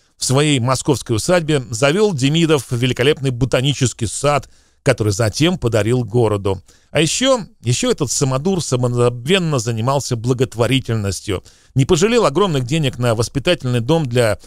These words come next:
детей-подкидышей, а, на Московский университет, кстати, и на первое в России коммерческое училище. Скончался Прокофий Демидов на семьдесят седьмом году жизни в ноябре тысяча семьсот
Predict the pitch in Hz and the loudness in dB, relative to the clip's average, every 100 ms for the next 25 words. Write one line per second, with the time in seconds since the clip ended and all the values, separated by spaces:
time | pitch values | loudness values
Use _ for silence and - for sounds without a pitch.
0 | - - 131 127 185 127 - 104 - 190 | -16 0 0 2 2 0 0 -4 -4 -2
1 | 185 147 - 139 120 - - _ _ _ | 0 0 0 -2 -2 -8 -20 _ _ _
2 | _ 104 101 101 107 143 175 - 240 - | _ 0 2 0 0 0 0 2 2 4
3 | 170 156 143 117 131 160 190 - - 147 | 2 2 0 -2 -2 -2 -2 -2 0 0
4 | 127 131 143 143 - 190 208 175 117 113 | 0 0 2 0 0 2 2 2 0 -2
5 | - 160 160 - 117 107 120 - 117 - | -2 -2 -2 -2 -2 0 -2 -2 -6 -2
6 | 98 92 - 90 82 - 87 - _ _ | -2 -2 -2 -2 -4 -6 -8 -8 _ _
7 | _ _ - 131 131 226 208 - 175 139 | _ _ -2 0 2 2 2 0 -2 -2
8 | - 123 139 123 107 107 135 156 143 - | -4 -2 0 0 -2 -2 -2 0 -2 -2
9 | 117 107 98 95 151 120 110 107 - - | -2 0 -2 0 0 0 0 -4 -4 -2
10 | 127 131 107 104 104 98 92 160 143 110 | 0 2 0 0 -2 -2 0 0 0 -4
11 | 104 98 110 139 - 131 127 - 110 107 | -2 -2 0 -2 0 -2 -2 -2 -4 -4
12 | 98 147 143 | -2 0 0